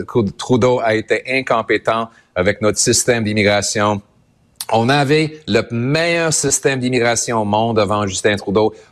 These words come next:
On a accueilli, euh, on, on était en train d'accueillir des gens pour combler des besoins de main-d'œuvre,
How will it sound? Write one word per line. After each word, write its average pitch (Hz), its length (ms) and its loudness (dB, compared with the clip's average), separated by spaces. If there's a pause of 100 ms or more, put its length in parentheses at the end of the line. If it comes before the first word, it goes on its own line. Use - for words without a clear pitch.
On 92 120 0
a 117 80 0
accueilli, 131 600 0 (280)
euh, 104 540 0
on, 107 220 -2
on 110 80 0
était 120 280 2
en 113 120 -2
train 131 180 -2
d'accueillir 117 460 0
des 107 200 2
gens 120 380 0 (300)
pour 98 160 -2
combler 131 480 2
des 127 120 2
besoins 117 520 0
de 107 140 2
main-d'œuvre, 110 640 0